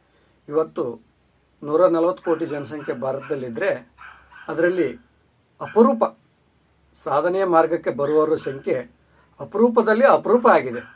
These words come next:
ಭಾಳಷ್ಟು ಕಡಿಮೆ ಇದೆ. ಅಂಥವರು ಕೂಡ,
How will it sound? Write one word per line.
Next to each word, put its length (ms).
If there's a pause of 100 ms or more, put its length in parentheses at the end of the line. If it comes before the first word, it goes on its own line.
(260)
ಭಾಳಷ್ಟು 560 (220)
ಕಡಿಮೆ 280
ಇದೆ. 260 (1400)
ಅಂಥವರು 460
ಕೂಡ, 240